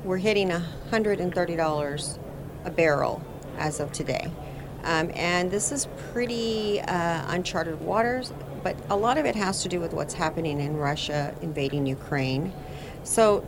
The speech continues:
tell me a little about the, what you guys are seeing specifically with the, with the invasion right now. What wild, I mean, we see the wild changes in pricing, but are you seeing other things in the way of deals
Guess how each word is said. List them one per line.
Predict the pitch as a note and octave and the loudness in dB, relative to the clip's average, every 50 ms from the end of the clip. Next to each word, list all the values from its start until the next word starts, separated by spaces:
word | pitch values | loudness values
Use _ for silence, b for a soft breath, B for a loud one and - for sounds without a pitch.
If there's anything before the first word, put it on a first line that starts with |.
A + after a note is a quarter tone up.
| - - | -6 -6
tell | - - C#4 C#4+ | -2 0 2 4
me | D#4 D4+ | 4 4
a | C#4 | 4
little | B3 A3+ G#3 G3+ | 4 4 4 4
about | F#3+ F#3+ F#3 F3 - - - - | 4 4 4 2 2 0 -2 0
the, | - F3 E3+ E3 - - D#3 | 0 2 2 2 0 0 0
what | F3 E3+ D#3 C#3 F3+ F3 | 0 0 0 0 -4 -4
you | E3+ F#3+ A#3 C#4 D4 | -2 0 2 4 6
guys | C4+ A3+ F#3+ E3+ E3 E3 | 8 8 8 8 6 2
are | D#3+ D#3 | 0 -4
seeing | - - D#3+ D3 D3+ | -2 -2 -2 -2 -4
specifically | D3+ - - D3+ - - D3+ - D#3 D3+ - D3+ D3 D3 D3 C#3+ | -4 -6 -6 -6 -4 -4 -4 -6 -6 -6 -6 -6 -6 -4 -4 -2
with | D3 F3+ A3 A3 - | -2 -2 0 0 0
the, | B3 A#3+ A#3 - - - - | 0 0 0 -2 -8 -8 -4
with | F3+ G3 G3+ - | -4 -2 -2 2
the | A#3+ A#3+ | 4 4
invasion | A#3 A3 F3+ E3+ E3 D#3 D#3+ D#3+ D#3+ D3+ D#3 | 4 4 4 4 2 2 2 0 0 -2 0
right | D3 D3 D3 - | -2 -2 -2 -2
now. | D3+ D3+ D3 C#3+ C#3+ | -2 0 0 0 0
What | C#3+ D3 D#3+ F3+ G3 - - | 0 2 2 2 2 2 -2
wild, | E3 E3+ E3 D#3+ D#3+ E3 E3 E3 D#3+ D#3+ D#3+ D#3+ D#3+ - - - - - | -4 -2 0 2 2 2 2 2 2 0 -2 -4 -6 -10 -12 -10 -8 -6
I | C3+ C#3+ | -6 -6
mean, | - C#3+ E3+ F3+ B3 A#3+ F#3 | -6 -4 -2 -2 0 0 0
we | D3 E3 | -2 -2
see | - - B3 B3 | -2 -2 2 4
the | A3+ F#3+ | 4 6
wild | E3+ E3 D#3+ C#3+ D3 | 6 6 6 6 4
changes | - - E3 D#3 D3+ D#3+ D3+ C#3+ | 4 4 4 4 4 2 2 0
in | D3 D3+ | 0 0
pricing, | C#3+ - G3 G#3 A3+ - - F3 D3 C#3+ C#3 | 2 4 6 6 6 4 2 2 0 2 2
but | D3 | 2
are | D3 D3 | 0 0
you | D3 D3 D3+ D#3+ | 0 -2 -4 -4
seeing | - - - D#3+ D3+ C#3+ - | -4 -4 -2 -2 -2 -2 -2
other | - D#3+ D#3+ E3 D#3+ | -2 -2 0 0 -2
things | E3 - D3 C#3+ C#3 - | -2 -2 -2 -4 -2 -2
in | D#3+ D3 | -2 -2
the | C#3+ C#3+ | -2 0
way | C#3+ C3+ C3+ C3+ | 0 0 0 0
of | C3+ - - | -2 -2 0
deals | F3 F#3+ G3+ G#3 E3 G#2+ D#2+ - - - - | 2 4 6 6 6 6 4 0 -4 -6 -6